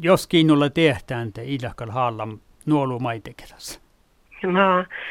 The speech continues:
Speaker 2: ja tien tuolla verte iimastalla, että muutalla veijolla sahte nie. Täällä on piisun nuu, chieusiin, että kun täppehän la, just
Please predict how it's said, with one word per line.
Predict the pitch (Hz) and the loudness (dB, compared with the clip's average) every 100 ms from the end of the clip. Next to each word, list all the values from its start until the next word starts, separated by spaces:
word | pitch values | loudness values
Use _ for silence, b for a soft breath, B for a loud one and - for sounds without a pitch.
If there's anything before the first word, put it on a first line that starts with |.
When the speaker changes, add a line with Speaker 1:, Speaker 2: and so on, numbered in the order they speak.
| B B B _ | B B B _
Speaker 2:
ja | 208 - | -8 4
tien | - 196 | 4 6
tuolla | 214 196 190 175 | 4 6 6 6
verte | 185 175 - 185 | 4 2 2 2
iimastalla, | 175 190 185 160 160 - 156 160 | 4 2 2 0 -6 -4 -2 -2
että | 160 - 160 165 - _ _ - | -4 -2 -2 -2 -8 _ _ -2
muutalla | 214 208 185 175 170 | 0 2 2 2 4
veijolla | 190 185 156 139 - - | 4 4 2 -2 -4 -4
sahte | 160 156 - 160 | -6 -6 -6 -4
nie. | 160 170 151 139 147 B B B B B B B B B _ _ _ _ _ _ | 0 4 4 2 -2 B B B B B B B B B _ _ _ _ _ _
Täällä | 196 185 | 0 0
on | 190 | 4
piisun | 226 214 - 170 165 | 4 4 2 -2 0
nuu, | 175 165 147 147 156 B B B B B B - | 2 2 2 -2 -8 B B B B B B 0
chieusiin, | 208 190 147 147 - - 135 156 | 4 6 6 2 -4 -4 -4 -2
että | - 165 160 160 160 _ _ _ _ - | -2 -2 -2 -2 -6 _ _ _ _ -4
kun | 170 | 2
täppehän | 202 202 - 180 175 | 4 4 4 4 4
la, | 170 165 - - B B B B B _ - | 4 4 0 -8 B B B B B _ 0
just | 220 220 | 0 2